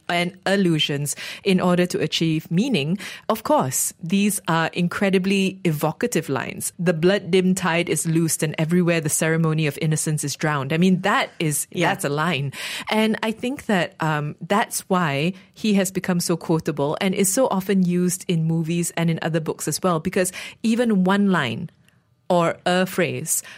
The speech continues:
Speaker 1: um, is evocative enough to serve as a, as a stand-in or, or to evoke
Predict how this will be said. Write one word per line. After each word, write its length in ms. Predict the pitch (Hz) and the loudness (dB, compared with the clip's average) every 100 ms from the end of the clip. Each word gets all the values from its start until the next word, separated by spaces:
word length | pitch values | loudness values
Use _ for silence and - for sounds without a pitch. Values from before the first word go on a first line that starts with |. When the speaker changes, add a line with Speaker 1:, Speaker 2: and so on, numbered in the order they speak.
| - - | -8 -2
Speaker 1:
um, 380 | 180 170 165 170 _ | 2 2 0 -2 _
is 180 | 185 185 | 0 2
evocative 560 | 180 165 175 208 196 202 | 2 2 0 -2 0 0
enough 420 | 160 156 151 - - | 0 -2 -2 -6 -12
to 100 | - | -4
serve 540 | 175 - 196 185 180 - 165 | -2 0 2 4 2 0 -2
as 260 | 151 - - | -2 -2 -4
a, 420 | 156 139 131 147 - _ _ _ - | -2 0 0 -2 -6 _ _ _ -4
as 140 | 226 | -2
a 40 | 214 | 0
stand-in 560 | - 247 226 131 - | 0 0 0 0 -2
or, 180 | - 170 - | -2 -2 0
or 140 | 180 180 | 0 0
to 280 | 185 170 - | 0 0 0
evoke 600 | 180 156 151 196 - - | -2 0 2 2 0 -10